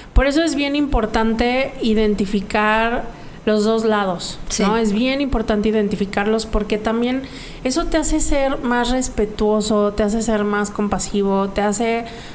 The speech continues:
Speaker 1: darte cu-, y, y no solamente con tus amigas, con tu esposo, con tus hijos, ¿no?
Speaker 2: Sí,
Speaker 1: O sea,
Speaker 2: total.
Speaker 1: ese, ese día de la, de la plática yo les comentaba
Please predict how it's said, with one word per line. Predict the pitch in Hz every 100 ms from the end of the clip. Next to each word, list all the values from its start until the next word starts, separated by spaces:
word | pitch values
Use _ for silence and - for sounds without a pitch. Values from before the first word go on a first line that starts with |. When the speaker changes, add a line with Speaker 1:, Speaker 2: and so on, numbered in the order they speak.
| -
Speaker 1:
darte | 214 233 240 254
cu-, | -
y, | 240 262
y | 262
no | 254 294
solamente | 349 370 339 294 269 302 302 - -
con | 240
tus | 233 202
amigas, | 214 214 220 220 214 214
con | 214 208
tu | 202
esposo, | - 220 208 214 214
con | 214 208
tus | 208 - 226
hijos, | 233 - 220 202 196 - - - -
¿no? | 208
Speaker 2:
Sí, | 220 254 233
Speaker 1:
O |
sea, | 226 220 214 214
Speaker 2:
total. | 220
Speaker 1:
ese, | 226 262 269 269
ese | 240 254
día | 254 240 240
de | 240 214
la, | 196 190 196
de | 208
la | 196 196
plática | 214 208 214 226
yo | 220
les | 220 226
comentaba | 220 208 185 190 202 214